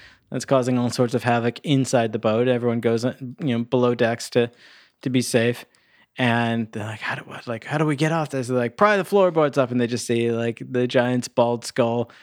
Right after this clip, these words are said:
and they're like, "Hit it with hammers," and nothing happens. And so the, the kid looks around and finds a sleeping potion, 'cause that's a thing.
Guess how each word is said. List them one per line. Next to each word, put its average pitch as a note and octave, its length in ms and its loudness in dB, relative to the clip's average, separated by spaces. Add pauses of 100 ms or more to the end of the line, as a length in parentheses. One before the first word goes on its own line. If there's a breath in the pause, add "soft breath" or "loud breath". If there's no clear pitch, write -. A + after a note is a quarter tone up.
(180 soft breath)
and A#2+ 100 -6
they're A#2+ 80 0
like, C3 160 0
"Hit B3+ 140 4
it A#3 60 0
with A3 140 2
hammers," E3+ 640 2
and C3+ 140 -6 (460 soft breath)
nothing A#2 300 2
happens. A2+ 480 0 (380 loud breath)
And A#2+ 340 0
so B2+ 160 -2
the, B2+ 460 0
the B2+ 240 0 (320)
kid C3+ 180 2
looks B2+ 280 0
around A#2+ 360 2
and A#2 140 -2
finds A#2 400 -2
a A2 80 -2
sleeping C3+ 500 -2
potion, G#2+ 400 -4
'cause B2+ 140 -4
that's D3+ 180 2
a - 60 -6
thing. G2+ 260 -6